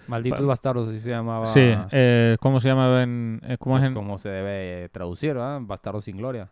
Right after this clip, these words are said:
Speaker 1: porque es Inglourious Basterds, pero
Speaker 2: Bueno, pues se llama Malditos Bastardos
Speaker 1: Malditos
Speaker 2: y
Speaker 1: Bastardos.
Speaker 2: Los Ocho Gloriosos
Speaker 1: Oh, no,
Speaker 2: no me
Speaker 1: esa,
Speaker 2: gustó.
Speaker 1: para mí esa es la peor. De hecho, yo estaba, creo que... Bueno,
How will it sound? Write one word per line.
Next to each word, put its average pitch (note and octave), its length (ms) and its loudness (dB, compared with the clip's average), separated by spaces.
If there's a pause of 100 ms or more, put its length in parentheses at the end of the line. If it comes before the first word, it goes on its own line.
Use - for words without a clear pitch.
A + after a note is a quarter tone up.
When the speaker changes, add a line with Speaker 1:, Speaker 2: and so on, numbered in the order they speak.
(300)
Speaker 1:
porque G2+ 240 -12
es - 100 -14
Inglourious F#2+ 500 -8
Basterds, - 560 -18
pero D2 340 -10
Speaker 2:
Bueno, G2+ 240 2
pues G2 160 -4
se A2+ 120 -2
llama A2+ 200 2
Malditos A2+ 420 0
Bastardos G#2 260 0
Speaker 1:
Malditos G#2 160 2
Speaker 2:
y G2+ 60 0
Speaker 1:
Bastardos. F2+ 600 -8 (200)
Speaker 2:
Los C#3+ 220 10
Ocho F3 220 10
Gloriosos G3 760 10 (160)
Speaker 1:
Oh, B2 680 2
no, G#2+ 200 2
Speaker 2:
no D3 140 8
me D3 100 6
Speaker 1:
esa, C#3+ 100 10
Speaker 2:
gustó. C3+ 200 6
Speaker 1:
para D3 120 8
mí C#3 60 4
esa D#3 120 0
es F3 60 0
la E3 80 2
peor. A#2+ 420 -2
De A2+ 140 -6
hecho, D3 340 -2
yo C3 80 -4
estaba, C3+ 420 -4 (1080)
creo D#3+ 280 2
que... G#3 280 0 (540)
Bueno, C#3+ 320 -2